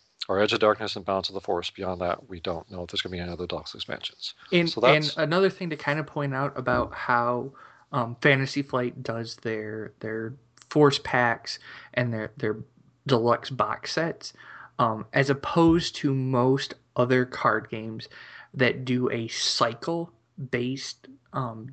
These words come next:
Speaker 2: deck building system where they have, you know, certain sets of their card games that are legal for play.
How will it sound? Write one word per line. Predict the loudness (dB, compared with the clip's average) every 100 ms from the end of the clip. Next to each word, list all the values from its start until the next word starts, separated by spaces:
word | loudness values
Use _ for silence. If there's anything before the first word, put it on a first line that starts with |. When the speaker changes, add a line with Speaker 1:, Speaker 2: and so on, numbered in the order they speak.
| 0
Speaker 2:
deck | 0 0
building | -4 -4 -6 -10
system | -12 -12 -10 -10 -8
where | -6 -4 -2 -2 -6 -18 -20 0
they | 4 4
have, | 2 -2 0 -2 -4 -8 -12 -10
you | -8
know, | -6 -4
certain | 0 2 4 2 -2 -4 -6 -12 _ _ _ _ _ _ _
sets | -2 0 2 0 -2 -8 -12 -2
of | -2
their | 0 -2
card | 0 0 0
games | -6 -10 -6
that | -4 -4
are | -4
legal | -6 -8 -6 0 2 2 -2 -4
for | 0 0
play. | 2 2 2 2 -2